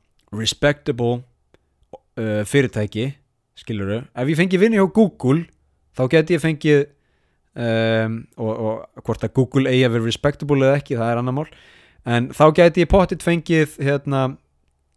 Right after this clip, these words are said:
eh, atvinnuleyfi í Japan. Ef ég, og, og vísa.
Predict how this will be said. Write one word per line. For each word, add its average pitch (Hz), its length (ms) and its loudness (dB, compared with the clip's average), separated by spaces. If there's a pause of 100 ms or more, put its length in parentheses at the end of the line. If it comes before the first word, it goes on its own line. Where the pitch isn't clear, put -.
(500)
eh, 120 560 0
atvinnuleyfi 117 720 2
í 107 60 2
Japan. 85 300 -6 (540)
Ef 127 140 -2
ég, - 80 -8
og, 139 320 0
og 120 80 -2
vísa. 110 260 -4